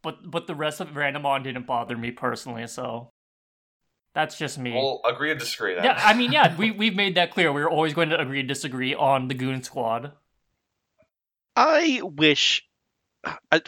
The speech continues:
Speaker 3: I don't think this will happen, but what, and I say it that way because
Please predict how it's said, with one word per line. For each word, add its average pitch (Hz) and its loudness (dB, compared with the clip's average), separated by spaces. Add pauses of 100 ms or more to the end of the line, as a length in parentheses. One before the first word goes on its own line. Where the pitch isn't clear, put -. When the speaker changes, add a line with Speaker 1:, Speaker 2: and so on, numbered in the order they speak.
Speaker 3:
I 170 8
don't 165 6
think 151 -2
this 131 -4
will 110 -2
happen, 92 -10 (680)
but 143 0
what, 151 4 (140)
and 135 8
I 131 0
say 156 4
it - -2
that 107 4
way 104 -2
because - -8